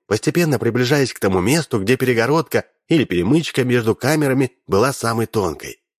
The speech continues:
Минц лихорадочно старался вспомнить азбуку Морзе, которую изучил, когда в молодости служил на флоте коком. Но кроме сигнала сос ничего вспомнить не смог. Память уже подводила гения.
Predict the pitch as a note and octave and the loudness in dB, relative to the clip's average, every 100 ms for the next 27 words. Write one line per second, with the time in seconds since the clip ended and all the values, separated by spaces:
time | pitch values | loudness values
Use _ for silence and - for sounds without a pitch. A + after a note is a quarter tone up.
0 | _ D#2+ F2 A2 G#2 G2+ F#2+ F#2+ G#2 G2 | _ -2 0 0 0 -2 0 0 0 -2
1 | G#2+ F#2+ F2 F#2 G2+ G2+ - G2+ G#2 G#2+ | -4 -4 -2 0 0 -4 -2 0 0 0
2 | - G#2 G2+ G#2 - B2+ C3 B2+ F#2 F2 | -4 -4 -2 -4 -2 0 2 2 0 -2
3 | - - - A#2 G#2 G#2 A2+ G2 G#2 D3 | -4 -4 0 2 2 0 0 -2 0 0
4 | C3 G#2 F#2+ G2+ A2+ C3+ A#2+ G#2 G2+ G#2+ | 2 2 2 0 2 2 2 0 -4 -4
5 | G2 A#2 A2 B2+ G#2+ A#2 - C3+ D3 A#2 | -2 0 2 2 2 0 0 0 0 -2
6 | - A#2+ F2 D2+ C2+ _ _ _ _ F2+ | 0 2 2 -2 -10 _ _ _ _ 0
7 | B2 - A#2+ C3+ D3 - B2+ G#2+ G#2+ G2+ | 0 2 2 2 2 0 0 2 2 2
8 | - C3+ D3+ - _ - D3 D#3+ C3+ B2 | 0 0 0 -4 _ -2 0 2 2 2
9 | C3+ - F#2+ G2+ F#2+ - - - C#2+ - | 2 0 0 0 -2 -4 -4 -6 -8 -8
10 | - _ _ _ _ - A2 D3+ C#3+ C#3 | -16 _ _ _ _ -2 0 0 -2 0
11 | G2+ A2+ G2+ G2+ E2 E2+ F2 E2 D2+ C#2 | 0 0 0 0 0 -2 -2 -2 -6 -6
12 | B1 | -12